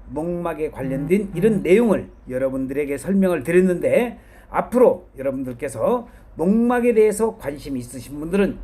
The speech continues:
위에 전화번호로 문의를 주시면은 이런 여기 추계리, 양지면 추계리 이 농지에 지금 사진과 같은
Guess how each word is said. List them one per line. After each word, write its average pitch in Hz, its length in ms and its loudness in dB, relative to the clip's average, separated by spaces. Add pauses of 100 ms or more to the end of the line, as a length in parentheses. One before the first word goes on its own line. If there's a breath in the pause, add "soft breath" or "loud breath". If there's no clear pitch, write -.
(120)
위에 151 320 -4
전화번호로 131 880 2 (240)
문의를 117 400 -6
주시면은 165 580 -4 (380 loud breath)
이런 240 480 4 (220)
여기 175 320 2
추계리, 220 540 2 (160)
양지면 220 840 0
추계리 226 540 0 (240)
이 196 340 -4
농지에 208 720 2 (200 loud breath)
지금 190 400 -2 (400)
사진과 180 540 -2
같은 202 480 0